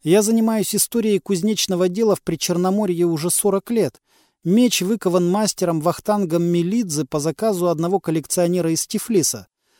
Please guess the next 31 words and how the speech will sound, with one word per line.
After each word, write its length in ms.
Тот 280
продал 360
свою 300
коллекцию 560
в 120
Иран 220
в 120
тысяча 340
восемьсот 480
восемьдесят 600
пятом 340
году, 480
а 120
там 200
она 160
разошлась 440
по 140
разным 320
рукам 340
и 60
так 220
никогда 380
и 60
не 100
была 260
собрана 460
снова". 480
"Этого 400
не 160
может 380
быть!" 440